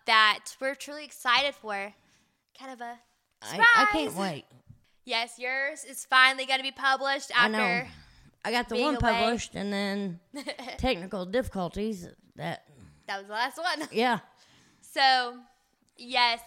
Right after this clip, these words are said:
Speaker 1: um, we've been working, been busy, but what I do take from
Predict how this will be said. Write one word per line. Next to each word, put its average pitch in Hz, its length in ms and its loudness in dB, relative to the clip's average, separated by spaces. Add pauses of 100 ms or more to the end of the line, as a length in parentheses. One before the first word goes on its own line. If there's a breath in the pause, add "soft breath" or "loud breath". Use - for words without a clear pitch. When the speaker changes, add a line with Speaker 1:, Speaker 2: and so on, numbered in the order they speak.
Speaker 1:
um, 220 520 0 (560)
we've 269 180 0
been 349 180 -2
working, 302 440 2
been 277 180 -2
busy, 240 360 -6
but 233 340 -4
what 269 180 -4
I 277 280 4
do 262 260 -8
take 247 400 -4
from 220 500 -6